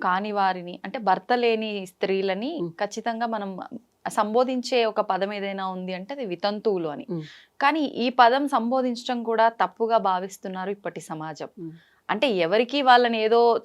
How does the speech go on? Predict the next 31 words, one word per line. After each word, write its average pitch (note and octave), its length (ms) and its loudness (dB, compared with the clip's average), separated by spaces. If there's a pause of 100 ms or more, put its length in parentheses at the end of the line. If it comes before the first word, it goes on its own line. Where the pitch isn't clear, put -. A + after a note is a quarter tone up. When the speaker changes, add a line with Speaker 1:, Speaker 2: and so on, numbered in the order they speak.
Speaker 1:
చిన్న A#3 140 0
చూపు A#3+ 300 -2
చూడాలనే G#3+ 600 4
భావన G3 400 6
ఉండదు A3+ 580 4
ఏ F3 40 4
Speaker 2:
ఎవరికీ A3+ 260 6
Speaker 1:
రకంగా A#3 220 4
Speaker 2:
ఉండదు, A3+ 100 4
Speaker 1:
కూడా. G3+ 200 6
Speaker 2:
ఉండకూడదు A3 260 6
Speaker 1:
కానీ B3 240 6
Speaker 2:
కూడా, D#3 260 0
అవును. D3 340 -4
Speaker 1:
అదొక C#4+ 260 10
పదం C#4+ 480 8
మనం D#4 240 2
వింటున్నాము C4+ 600 2
అంటే B3+ 220 2
దాన్ని B3+ 340 6
మనం C4 200 2
ఆచరిస్తూ A#3 560 2
ఉంటాం. F#3 400 0 (120)
Speaker 2:
మ్మ్. D#3+ 200 -4
Speaker 1:
ఈ C#4 100 4
రకంగా D#4 360 4
వితంతువులు D4 640 0
అని C4 180 4
సంబోధించడం A3+ 720 -2
తప్పు G#3+ 440 -4
అంటారా D#3+ 400 -8